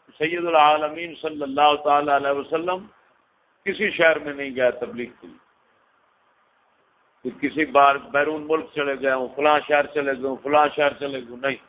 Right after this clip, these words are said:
مکہ شریف میں رہے۔ مکہ شریف کے مضافہ ساتھ ساتھ کی بستیاں جو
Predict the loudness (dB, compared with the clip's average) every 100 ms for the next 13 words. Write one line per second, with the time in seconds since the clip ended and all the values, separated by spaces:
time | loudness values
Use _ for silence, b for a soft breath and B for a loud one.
0 | _ _ -2 -2 0 2 2 0 -6 -6
1 | -6 -6 -4 -2 -4 -4 -12 _ _ _
2 | _ _ _ _ _ _ -4 -2 -2 2
3 | 2 2 -4 -6 -8 -14 -6 0 0 0
4 | -6 0 0 2 -2 -4 -4 -12 -12 -12
5 | -10 -8 -6